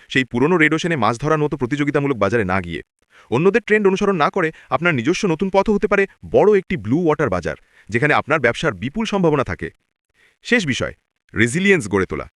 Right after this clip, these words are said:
হ্যাঁ, হ্যাঁ, সেই পরিচিত শব্দ রেজিলিয়েন্স। আমরা যারা বহুদিন ধরে আমাদের সিইও অ্যাশ মুফারের সাথে আছি, আমরা সবাই নিজের জায়গা থেকে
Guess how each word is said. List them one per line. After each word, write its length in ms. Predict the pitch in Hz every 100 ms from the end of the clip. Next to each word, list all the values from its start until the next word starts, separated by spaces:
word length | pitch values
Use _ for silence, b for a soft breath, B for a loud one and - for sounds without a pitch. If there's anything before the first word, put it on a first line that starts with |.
| _ _ _ _
হ্যাঁ, 180 | - 98
হ্যাঁ, 120 | 87 - B -
সেই 220 | 123 170
পরিচিত 320 | 156 143 160
শব্দ 260 | 175 147 131 131 - _ -
রেজিলিয়েন্স। 460 | 110 117 120 85 65 - _ b b b
আমরা 200 | 117 170
যারা 160 | 196
বহুদিন 360 | 175 175 196 214
ধরে 140 | 202 214
আমাদের 240 | 175 180 175
সিইও 320 | 156 170 131 135 -
অ্যাশ 180 | 117 139
মুফারের 340 | 143 165 165
সাথে 160 | 147 143 127
আছি, 160 | - 113 b b
আমরা 180 | 123 143
সবাই 280 | 131 151 151 -
নিজের 220 | 104 156 165
জায়গা 160 | 165
থেকে 200 | 170 170